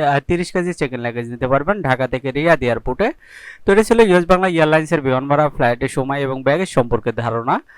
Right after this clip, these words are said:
আমরা যদি এখন এয়ার আরাবিয়ার ভাড়াগুলো দেখি, তো এয়ার আরাবিয়াতে আগস্টের এক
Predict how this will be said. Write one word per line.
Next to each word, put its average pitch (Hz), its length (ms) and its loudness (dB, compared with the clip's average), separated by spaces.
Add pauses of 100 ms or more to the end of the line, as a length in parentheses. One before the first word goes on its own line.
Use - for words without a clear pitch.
(200)
আমরা 165 300 4
যদি 214 180 -2
এখন 220 340 -2
এয়ার 131 300 0
আরাবিয়ার 170 520 4
ভাড়াগুলো 127 460 0
দেখি, 135 460 -4 (160)
তো 175 60 0
এয়ার 185 260 2
আরাবিয়াতে 202 520 2
আগস্টের 151 420 0
এক 135 140 0